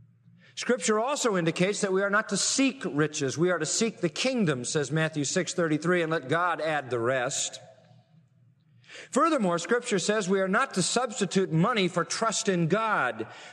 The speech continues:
Verse seventeen of chapter six again says that we are not to allow rich people to get away with trusting in uncertain riches rather than the living God. So in putting together some kind of attitude toward money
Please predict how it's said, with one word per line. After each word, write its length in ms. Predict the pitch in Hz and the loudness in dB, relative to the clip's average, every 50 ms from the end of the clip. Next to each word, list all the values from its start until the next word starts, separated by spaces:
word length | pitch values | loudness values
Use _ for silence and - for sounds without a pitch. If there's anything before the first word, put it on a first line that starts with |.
| - - | -6 -2
Verse 200 | 175 185 - - | -2 0 0 0
seventeen 460 | - 202 190 180 165 - 190 190 180 | 0 0 0 -2 -2 0 0 2 2
of 80 | 165 - | 0 0
chapter 320 | - 196 185 185 180 165 | 0 -2 -2 0 -2 -2
six 300 | 147 - 208 190 - - | -2 -2 -2 -2 -2 -2
again 320 | 147 127 139 180 220 247 226 | -2 0 0 0 0 0 -2
says 320 | - - 165 147 147 123 | 0 0 2 0 0 0
that 160 | 123 156 151 156 | 0 -2 0 0
we 140 | 160 165 | 0 2
are 120 | 156 156 151 | 2 2 2
not 300 | 156 175 190 196 - - | 2 2 2 2 0 0
to 180 | 170 160 151 | 0 2 2
allow 340 | 151 156 165 185 196 190 165 | 2 0 2 2 2 2 2
rich 340 | 151 147 175 208 202 - - | 2 0 0 0 0 0 0
people 320 | - 156 143 131 143 151 | 2 2 2 2 0 0
to 100 | 143 147 | 0 -2
get 200 | 143 123 175 180 | 0 0 0 0
away 320 | 170 156 165 208 208 185 160 | 0 0 0 0 0 0 0
with 180 | 143 143 - | 0 -2 -2
trusting 420 | - - 196 185 - - 175 156 143 | -2 -4 -4 -4 -2 -2 0 0 0
in 120 | 147 147 | 0 0
uncertain 500 | 160 175 165 - - 165 160 156 156 151 | 0 -2 -2 -2 0 -2 -2 0 0 0
riches 360 | 151 185 185 - 151 147 127 | 0 0 0 0 -2 -2 0
rather 280 | 147 170 175 170 165 156 | 0 0 0 0 0 0
than 140 | 139 139 139 | 0 0 0
the 60 | 139 | 0
living 280 | 143 147 135 135 131 127 | 0 0 0 0 -2 0
God. 340 | 156 170 160 127 101 90 - - - - - - - - - _ _ _ _ - - _ _ _ _ _ _ _ _ _ _ _ _ _ _ - - - | 0 0 0 -2 -2 -4 -8 -12 -18 -20 -20 -20 -20 -20 -20 _ _ _ _ -20 -20 _ _ _ _ _ _ _ _ _ _ _ _ _ _ -20 -20 -10
So 220 | - - 220 226 233 | -2 0 0 2 2
in 140 | 220 208 196 | 0 0 0
putting 300 | - 269 330 330 311 247 | 0 0 2 2 2 2
together 380 | 220 175 214 262 277 254 208 | 2 2 2 2 2 0 0
some 300 | - - 247 269 285 262 | 0 0 0 0 0 0
kind 240 | - 240 233 214 185 | 0 2 2 2 2
of 80 | 170 190 | 0 0
attitude 580 | 196 208 247 269 254 - - 208 208 190 160 | 0 0 0 0 0 0 0 0 0 0 0
toward 240 | - 175 175 165 147 | 0 0 0 2 2
money 460 | 160 180 247 254 185 147 135 147 - | 2 2 2 2 2 0 0 -4 -8